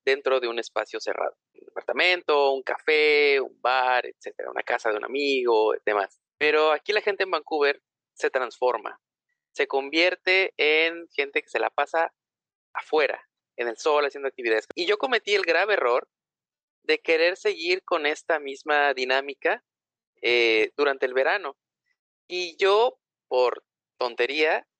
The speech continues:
invitaciones que me hacían, "No, ahora vamos a hacer trekking, ahora vamos a acampar, ahora vamos a jugar voleibol, ahora vamos", y yo les decía, "No, pero es que tengo otros planes, tengo otra rutina y demás". Y no solamente te estás perdiendo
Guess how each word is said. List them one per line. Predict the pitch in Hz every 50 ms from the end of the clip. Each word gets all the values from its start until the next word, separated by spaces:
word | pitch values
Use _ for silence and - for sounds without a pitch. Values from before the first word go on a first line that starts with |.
| _ _ _ _ _ _ _ -
invitaciones | 143 160 165 170 - 160 143 - 165 160 160 156
que | - 139
me | 131 127
hacían, | - - 143 131 135
"No, | 147 156 160
ahora | 190 214 233 214
vamos | 214 214 220 220 202 -
a |
hacer | 175 - 180 175 185 185 190 _ _ 403 _ _ _ _ _ _ _ _
trekking, | - 151 151 147 _ - 131 110 - - -
ahora | 123 151 175 185 190
vamos | 185 185 185 190 196 202 202 - - -
a | 151
acampar, | 139 - - 113 - - 147 143 127 117 _ _ _ _ _ _ _
ahora | - 135 156 170 185 170
vamos | 165 165 170 175 180 185 190 196 190 -
a | 156 143
jugar | - - 131 131 143 143 143 151 151 151 147 - - _ _ _ _ _
voleibol, | _ - - 151 165 143 143 139 135 127 113 -
ahora | 113 131 156 170
vamos", | 165 170 170 175 180 - _ _
y | -
yo | - 180
les | 175 185 175
decía, | 170 - - 180 180 175
"No, | 185 208 233 254 262 254 -
pero | - 214 226
es | 214 -
que | - - 220 208
tengo | _ - 220 214 214
otros | 214 - 208 202 -
planes, | - 196 190 196 196 196 190 196 185 -
tengo | 185 185 190
otra | 180 180 170
rutina | 160 160 - _ - 175 175 175 175 165
y |
demás". | 147 131 123 123 131 165 196 _ _ _ _ _ _ _ _ _ _ _ _ _ _ _ _ _ _
Y | - 190
no | 202 240 254
solamente | - 302 302 294 277 254 240 - 262 240
te | - 185
estás | - - 196 202 -
perdiendo | - 196 175 165 170 180 175 196 220 196 160 143 135 - _